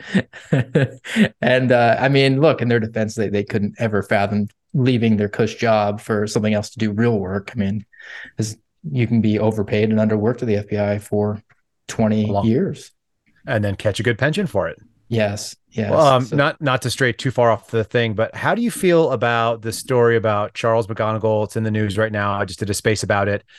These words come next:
Speaker 2: Um, receiving, um, th-, at least three documented transactions of eighty, sixty-five, and eighty thousand dollars respectively, cash in brown paper bags. Is that how you would expect, uh,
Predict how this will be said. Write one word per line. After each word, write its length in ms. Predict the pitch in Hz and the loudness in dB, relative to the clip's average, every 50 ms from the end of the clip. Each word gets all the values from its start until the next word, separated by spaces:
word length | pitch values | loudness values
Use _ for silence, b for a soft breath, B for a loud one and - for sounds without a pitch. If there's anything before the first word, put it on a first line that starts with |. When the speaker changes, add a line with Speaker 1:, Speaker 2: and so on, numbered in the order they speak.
| B B B B - | B B B B 0
Speaker 2:
Um, 320 | 113 110 107 104 104 104 - | 0 2 2 0 -2 -4 -4
receiving, 960 | 120 110 123 110 - - 143 143 127 139 135 131 131 127 123 123 123 120 120 - _ _ _ _ _ _ _ - - 143 | -2 0 0 0 0 0 0 0 2 2 0 0 0 -2 -2 -4 -6 -8 -10 -12 _ _ _ _ _ _ _ -16 -12 -8
um, 760 | 113 143 135 123 120 117 113 110 110 107 101 101 107 107 98 - _ _ _ _ - | -4 -2 0 2 4 4 4 4 4 2 2 -2 -4 -8 -10 -12 _ _ _ _ -20
th-, 340 | - - - - - 175 165 | -20 -20 -16 -10 -8 -4 -2
at 80 | 160 131 | 0 2
least 300 | 151 170 170 - - - | 4 2 2 2 -2 -4
three 440 | - 131 143 147 143 139 131 131 131 | -2 0 2 2 2 2 0 0 0
documented 520 | 104 131 120 120 - - 123 120 117 110 | 0 0 0 0 -2 -2 -2 -2 -2 -2
transactions 800 | - 117 120 110 113 110 110 107 - - 110 107 107 101 - - B B B B B | 0 -2 0 2 2 0 0 -2 -4 -4 -4 -4 -4 -4 -6 -10 B B B B B
of 160 | B 110 110 - - | B -2 -2 -2 -2
eighty, 400 | - 135 127 131 131 139 135 135 | 0 0 2 2 2 2 2 0
sixty-five, 720 | 123 - - 143 - - 143 120 - - 120 117 110 104 | 0 0 -2 -2 -2 -2 -4 -2 0 0 0 0 0 -2
and 80 | 113 107 | -4 -4
eighty 320 | 123 120 120 117 120 113 | -2 -2 0 0 -2 -2
thousand 360 | - 123 117 113 113 104 110 | 0 0 2 2 0 0 0
dollars 280 | 107 110 107 107 101 92 | 0 0 0 0 -2 -6
respectively, 840 | 95 95 - - 117 110 - - 107 98 107 104 101 98 95 - b b b b b b _ _ _ _ _ _ - _ _ _ _ - | -8 -10 -4 -2 -2 -2 -2 -4 -4 -2 -2 -2 -2 -4 -6 -8 b b b b b b _ _ _ _ _ _ -20 _ _ _ _ -4
cash 640 | - 160 143 117 101 95 95 92 - - - - _ _ _ _ _ _ _ | -2 0 0 2 0 0 -2 -4 -6 -8 -8 -10 _ _ _ _ _ _ _
in 300 | - 120 117 117 113 110 | -2 0 0 0 0 -2
brown 340 | 104 - 120 117 113 117 110 | -2 0 0 2 2 0 -4
paper 280 | - - 120 117 - 101 | -4 -6 -6 -4 -4 -2
bags. 280 | 95 107 87 85 - | -4 -4 -4 -4 -6
Is 80 | 104 104 | -4 -2
that 200 | 120 127 131 - | 0 -2 -2 -2
how 140 | 110 123 131 | -4 -2 -2
you 180 | 127 123 127 | -2 -2 -2
would 80 | 127 123 | -2 -2
expect, 480 | 117 - - - 131 123 - - - - - | -4 -4 -4 -4 -4 -4 -4 -12 -18 -10 -6
uh, 380 | 127 120 120 120 117 120 123 | -4 -2 -2 -2 -2 -4 -6